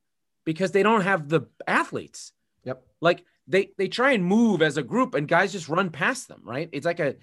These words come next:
Speaker 1: it's like a team of, of, um, of Jorginhos, <laughs> right? Like,
Speaker 2: Yeah.
Speaker 1: they just
Speaker 2: Yeah,
Speaker 1: get
Speaker 2: they
Speaker 1: run
Speaker 2: are.
Speaker 1: past, right?
Speaker 2: Yeah.
Speaker 1: And so when they don't possess the ball, which is their form of defending,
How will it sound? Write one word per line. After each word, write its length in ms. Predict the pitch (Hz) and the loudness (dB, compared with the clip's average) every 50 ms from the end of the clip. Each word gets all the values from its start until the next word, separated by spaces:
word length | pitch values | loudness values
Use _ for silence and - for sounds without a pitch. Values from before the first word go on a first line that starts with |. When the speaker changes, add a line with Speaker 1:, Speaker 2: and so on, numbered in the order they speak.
| _ _ _ | _ _ _
Speaker 1:
it's 140 | - 143 190 | -12 -10 -8
like 80 | 196 | -6
a 80 | 180 156 | -6 -8
team 800 | - _ - - - 202 214 214 208 208 202 196 190 175 160 - - - _ _ | -10 _ -10 -8 -4 -2 -2 0 0 0 0 0 -2 -4 -4 -6 -16 -20 _ _
of, 400 | 151 151 151 147 135 123 117 - _ - | 2 2 2 2 0 -6 -14 -14 _ -2
of, 320 | 151 147 139 131 123 123 | 0 0 0 -2 0 0
um, 480 | 135 131 131 131 127 127 123 123 117 113 _ _ _ _ _ _ _ _ _ _ _ _ _ _ _ _ _ _ _ _ _ _ _ _ _ _ _ _ _ _ _ _ _ _ _ _ _ _ _ | 0 2 2 0 0 -2 -4 -6 -8 -12 _ _ _ _ _ _ _ _ _ _ _ _ _ _ _ _ _ _ _ _ _ _ _ _ _ _ _ _ _ _ _ _ _ _ _ _ _ _ _
of 120 | 147 135 | -8 -6
Jorginhos, 800 | 123 151 160 151 - 170 208 240 190 113 - - - _ - _ _ _ _ | -2 -2 -2 -2 0 -2 -2 0 -2 -2 -6 -10 -18 _ -20 _ _ _ _
<laughs> 180 | _ _ _ - | _ _ _ 0
right? 180 | 202 180 - - 277 - | 0 0 0 -6 -4 -2
Like, 100 | - - - | -2 -2 -2
Speaker 2:
Yeah. 400 | - - - 123 143 131 120 117 | -8 -8 -2 -2 -2 0 0 -2
Speaker 1:
they 80 | - | -2
just 140 | - - 147 147 | 2 4 4 6
Speaker 2:
Yeah, 80 | 165 | 6
Speaker 1:
get 100 | 175 147 | 6 6
Speaker 2:
they 80 | 147 - | 6 6
Speaker 1:
run 140 | - - - | 6 6 6
Speaker 2:
are. 140 | 165 147 123 | 4 4 2
Speaker 1:
past, 300 | 120 95 87 - - 135 | 0 -4 -6 -10 -4 0
right? 260 | 135 147 190 220 220 - - - - - _ | 2 2 2 2 0 -8 -20 -20 -20 -20 _
Speaker 2:
Yeah. 100 | 120 120 151 | -8 -4 -2
Speaker 1:
And 140 | 190 196 156 | -2 -2 2
so 340 | - 226 226 214 175 165 - _ _ _ _ _ | 4 6 6 6 4 0 -10 _ _ _ _ _
when 220 | - 151 185 202 202 | -6 -4 -2 0 2
they 140 | 202 202 190 | 0 2 4
don't 240 | 214 254 302 294 | 4 2 2 2
possess 340 | - 220 190 185 208 202 - | -2 -2 0 0 0 0 0
the 120 | - 170 139 | -2 -4 0
ball, 540 | 151 180 233 208 123 101 117 143 143 _ _ _ _ _ _ _ _ _ _ _ _ | 2 4 4 4 4 2 -2 -6 -8 _ _ _ _ _ _ _ _ _ _ _ _
which 280 | - 139 202 240 233 240 | -6 -4 -4 -2 0 -2
is 180 | 240 214 165 | -2 -2 0
their 200 | 139 190 202 196 | 2 2 2 2
form 400 | 165 - - 185 196 208 202 190 | 2 0 -2 4 4 4 4 4
of 120 | 185 156 120 | 2 0 0
defending, 640 | 165 143 - - 196 220 196 131 95 87 123 131 | -4 -2 2 2 2 2 2 -2 -6 -8 -10 -14